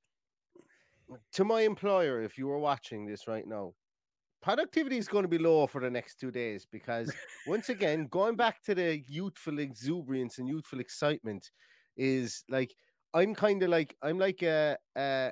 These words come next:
Speaker 1: a nine or ten year old who's gonna make, is it, do they make their communions at nine and, nine or ten? Seven or eight? Nine or ten here. So basically, the last couple of days before you, you, you go on,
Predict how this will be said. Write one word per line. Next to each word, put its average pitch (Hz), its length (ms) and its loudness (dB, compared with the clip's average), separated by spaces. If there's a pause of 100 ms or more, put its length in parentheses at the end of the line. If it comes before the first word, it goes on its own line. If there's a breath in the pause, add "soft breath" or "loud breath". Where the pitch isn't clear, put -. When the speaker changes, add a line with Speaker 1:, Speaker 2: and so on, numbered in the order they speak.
Speaker 1:
a 135 60 -6
nine 143 320 0
or 120 120 0
ten 139 300 -6
year 127 120 -4
old 107 300 -4
who's 104 180 -12
gonna 113 200 -8
make, 113 240 -8
is 117 140 -14
it, 110 140 -16
do 160 60 -10
they 156 80 -8
make 160 180 -6
their 156 160 -10
communions 156 440 -8
at 104 80 -12
nine 151 200 -8
and, 151 160 -12
nine 147 220 -6
or 139 60 -8
ten? 165 320 -8
Seven 151 260 -10
or 151 100 -4
eight? 156 200 -4 (120)
Nine 143 200 -6
or 143 80 -6
ten 160 260 -6 (380)
here. 151 180 -6 (160)
So 165 220 0
basically, 165 600 0 (280 soft breath)
the 160 80 0
last 185 320 4
couple 190 260 0
of 131 100 0
days 160 460 0 (220)
before 143 400 0
you, 143 440 -2
you, 139 280 -4
you 131 160 -10
go 156 180 4
on, 143 180 2